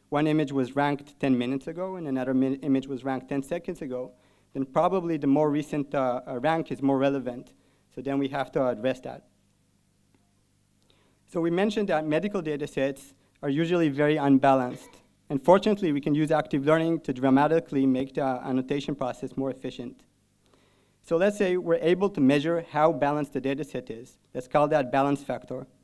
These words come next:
So when balance factor is high, we w-, want to use regular active learning, meaning we want to fetch difficult images and annotate them. When the da-, when balance factor is low, the data set is unbalanced,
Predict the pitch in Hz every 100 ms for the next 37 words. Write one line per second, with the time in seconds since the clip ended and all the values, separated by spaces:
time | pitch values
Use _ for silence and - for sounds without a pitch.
0 | _ _ _ _ _ _ _ _ - 143
1 | 185 196 175 185 - 180 - 170 135 -
2 | 165 127 143 - 143 135 143 - 143 147
3 | 147 143 143 127 143 156 143 123 131 -
4 | 131 185 151 120 - _ _ _ - 131
5 | 135 135 139 139 139 143 - 156 - -
6 | - 147 147 151 - 139 135 127 117 123
7 | 123 131 135 135 117 120 117 127 _ _
8 | _ _ _ _ _ _ - 151 170 160
9 | 151 139 147 170 139 151 160 156 147 -
10 | 147 123 139 180 139 127 127 135 139 151
11 | - 120 147 180 156 120 131 -